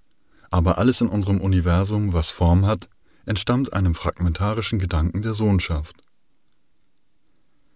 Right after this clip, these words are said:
Wenn Jesus uns sagt, dass es kein Leben außerhalb des Himmels gibt, meint er das wörtlich. Leben ist nur im Himmel. Außerhalb des Himmels existiert nichts,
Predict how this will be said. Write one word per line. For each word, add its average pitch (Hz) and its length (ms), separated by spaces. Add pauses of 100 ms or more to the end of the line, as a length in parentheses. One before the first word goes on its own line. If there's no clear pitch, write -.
Wenn 107 140
Jesus 127 380
uns 123 180
sagt, 113 320
dass 98 140
es 92 120
kein 117 220
Leben 107 300
außerhalb 98 380
des - 200
Himmels 92 320
gibt, - 360
meint 80 220
er 101 80
das 113 240
wörtlich. 87 600 (840)
Leben 117 380
ist - 220
nur 117 200
im 113 120
Himmel. 78 360 (1400)
Außerhalb 95 440
des - 180
Himmels 101 360
existiert 92 520
nichts, - 400